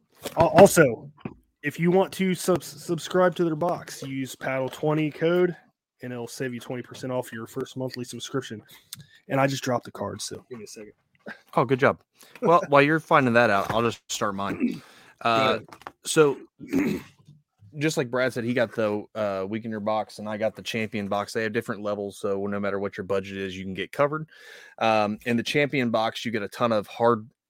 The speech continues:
Speaker 2: uh, hard baits that are hand-painted, great blanks, big swim baits, everything.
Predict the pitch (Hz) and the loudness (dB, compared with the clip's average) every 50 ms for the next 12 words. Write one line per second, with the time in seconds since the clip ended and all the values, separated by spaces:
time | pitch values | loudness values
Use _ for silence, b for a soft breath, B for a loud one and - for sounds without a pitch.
0 | - 101 101 98 92 87 82 - - 135 139 131 123 - 120 113 113 104 - - | -4 -2 0 0 0 -2 -4 0 4 4 4 4 4 2 2 2 2 0 -4 -4
1 | - 113 101 98 92 - - 127 123 120 120 - 120 110 107 - - 104 101 101 | -4 -4 -2 -2 -4 -4 -2 -2 -2 -2 -2 -4 -4 -4 -4 -2 -2 -2 -2 -2
2 | b b b b b b b _ - 113 120 117 104 104 104 104 107 101 - - | b b b b b b b _ 2 2 2 2 2 -2 -2 -2 -2 -4 -6 -8
3 | - 107 98 - - 110 107 104 95 101 98 98 90 - 92 104 98 104 95 - | -10 -10 -8 -8 -6 -4 -4 -2 -2 -2 -2 -2 -4 -6 -6 -6 -4 -6 -6 -4
4 | - 98 95 95 90 | -4 -4 -4 -4 -6